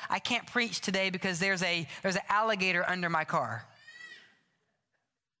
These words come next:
Now, let me just tell you, when we moved into Gramercy, South Louisiana,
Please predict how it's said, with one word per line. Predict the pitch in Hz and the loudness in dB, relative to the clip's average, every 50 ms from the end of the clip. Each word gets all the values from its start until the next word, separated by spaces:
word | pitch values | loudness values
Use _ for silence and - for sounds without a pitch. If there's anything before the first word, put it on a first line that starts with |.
| _ _ _ _ _ _ - | _ _ _ _ _ _ -6
Now, | 180 202 196 196 190 | -2 0 0 0 2
let | 208 233 254 | 2 0 0
me | 294 | 2
just | 247 254 240 - - | 0 2 0 0 2
tell | - 247 220 | 2 2 4
you, | 202 180 | 4 2
when | 170 175 185 | 2 2 2
we | 202 233 | 2 2
moved | 240 247 240 226 190 202 | 2 2 2 2 2 2
into | 190 175 156 151 151 156 151 | 0 0 0 -2 -4 -4 -2
Gramercy, | 147 160 156 160 170 165 156 - - 156 | 0 0 2 2 2 0 0 0 -2 0
South | 139 - 175 165 160 151 - | 0 0 2 0 0 0 -2
Louisiana, | 160 156 151 143 143 151 147 139 127 120 120 120 120 | -2 -2 -2 0 0 0 0 0 -2 -4 -6 -8 -8